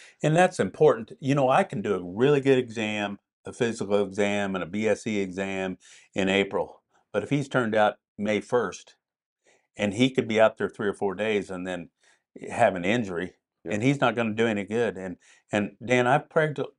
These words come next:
Speaker 1: uh, groups of cows, and my, my veterinary career when there was zero bred. And it's important,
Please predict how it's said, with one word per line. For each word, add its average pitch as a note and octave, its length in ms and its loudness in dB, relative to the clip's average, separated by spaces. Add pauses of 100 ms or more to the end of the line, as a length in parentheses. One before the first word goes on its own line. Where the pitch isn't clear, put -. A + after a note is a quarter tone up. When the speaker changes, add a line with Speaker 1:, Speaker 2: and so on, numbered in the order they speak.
(160)
Speaker 1:
uh, A2 60 -2
groups A#2+ 420 0
of A2 160 -4
cows, A#2 400 2
and G#2 100 -4
my, A#2 180 0 (460)
my A#2 160 -4
veterinary A#2 440 -2
career A#2 480 -2 (200)
when A#2 140 -6
there G#2 160 0
was F#2+ 120 2
zero G#2+ 520 2
bred. G2 400 2 (1800)
And A2 120 0
it's - 160 -2
important, B2+ 580 -2